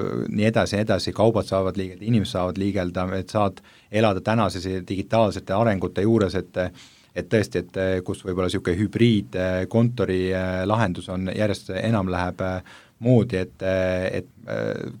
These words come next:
kaks korda nädalas on võib-olla Tallinnas vaja käia, eh, aga kolm päeva nädalas võib-olla ma võiksin elada Paides. Ja, ja,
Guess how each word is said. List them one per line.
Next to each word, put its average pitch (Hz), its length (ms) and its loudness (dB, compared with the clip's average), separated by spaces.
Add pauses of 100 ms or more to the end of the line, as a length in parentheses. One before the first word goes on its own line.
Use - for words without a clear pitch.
kaks 98 220 0
korda 98 220 -2
nädalas 98 200 0
on 101 60 -2
võib-olla 98 220 -4
Tallinnas 127 340 0
vaja 113 160 2
käia, 104 460 0 (540)
eh, 98 500 2
aga 98 180 -2
kolm 110 280 4
päeva 98 280 -2
nädalas 101 320 -2
võib-olla 101 380 4
ma 98 80 -4
võiksin 104 320 -2
elada 110 180 0
Paides. 90 460 -2 (760)
Ja, 95 220 2
ja, 92 200 2